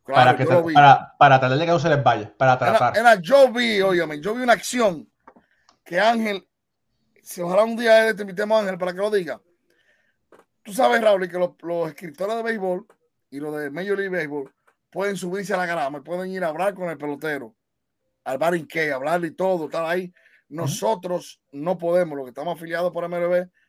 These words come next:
Speaker 1: por los equipos, tenemos que estar donde está la tierra.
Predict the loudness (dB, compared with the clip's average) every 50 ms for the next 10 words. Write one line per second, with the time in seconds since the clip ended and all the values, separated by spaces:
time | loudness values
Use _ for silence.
0 | _ _ _ -12 -8 -4 -2 -2 -4 -4 -6 -8 -10 -10 -10 -14 -20 _ _ _
1 | _ _ _ _ _ _ _ _ _ -12 -10 -8 -8 -8 -8 -6 -4 -2 -2 -2
2 | -2 -4 -4 -6 -8 -6 -2 -2 -2 -2 -2 -6 -8 -6 -6 -6 -6 -8 -12 -14